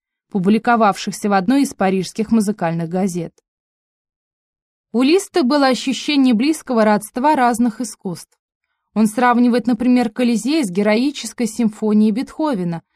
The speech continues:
и реквием Моцарта и выражает надежду, что Данте найдёт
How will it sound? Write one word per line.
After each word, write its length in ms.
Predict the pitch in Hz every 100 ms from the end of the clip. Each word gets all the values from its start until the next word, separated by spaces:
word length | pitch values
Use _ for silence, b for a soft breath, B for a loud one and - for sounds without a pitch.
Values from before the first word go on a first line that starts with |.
| _ -
и 80 |
реквием 560 | 185 196 226 269 302 294
Моцарта 760 | 269 202 180 - 175 - 175 - _ _ -
и 80 | 196
выражает 500 | 190 196 220 214 214
надежду, 520 | 214 196 254 269 202
что 220 | - 202
Данте 460 | 190 220 254 233 226
найдёт 400 | 208 202 240